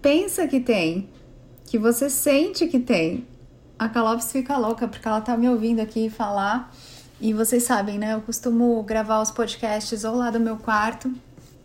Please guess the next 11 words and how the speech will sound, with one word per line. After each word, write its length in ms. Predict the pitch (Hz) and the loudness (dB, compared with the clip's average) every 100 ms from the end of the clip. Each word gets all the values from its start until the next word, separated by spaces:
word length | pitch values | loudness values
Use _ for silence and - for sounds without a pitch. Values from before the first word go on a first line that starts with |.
| - - | -10 4
ou 160 | 240 | 6
do 80 | 247 | 6
ateliê. 640 | 247 247 226 208 202 233 - - - - - - - - - | 6 4 4 2 2 0 -4 -20 -20 -20 -20 -20 -20 -20 -8
E 100 | 214 | -4
nesse 240 | 208 220 233 | -2 -2 -2
agora 280 | 202 208 214 | -2 -2 -2
eu 40 | |
tô 100 | 220 | -4
aqui 180 | 214 240 | 0 0
na 140 | 233 | 0
cozinha. 760 | 240 240 208 214 226 262 294 | 0 0 0 0 2 2 2